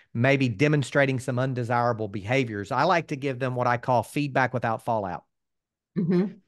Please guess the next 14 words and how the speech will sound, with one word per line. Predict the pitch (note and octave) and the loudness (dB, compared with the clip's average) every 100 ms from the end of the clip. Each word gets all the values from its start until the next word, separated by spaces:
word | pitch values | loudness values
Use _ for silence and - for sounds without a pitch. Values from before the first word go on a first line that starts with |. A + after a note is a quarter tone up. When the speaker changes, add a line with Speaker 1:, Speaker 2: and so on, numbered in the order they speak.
| _ - | _ -2
Speaker 1:
Uh, | C3 A#2 | 2 2
feedback | C#3+ F3+ D#3+ D3 | 2 4 4 4
without | D3 C#3 | 0 0
fallout. | D#3 B2+ A2+ | 0 0 0
And | C3 | 2
that's | F#3+ G#3+ | 4 4
a | |
model | D#3 C3 C3+ E3 F#3+ D3 B2 | 2 0 4 6 4 2 -4
that | C3 | -2
I | A#2+ | 0
use | A2+ A#2+ B2 B2+ B2 | -2 -6 -4 -4 -4
that | D3 C#3 | -4 -6
was | A#2+ | 2
actually, | D3 F#3+ - F3 C#3+ B2+ | 2 2 -2 -4 -4 -4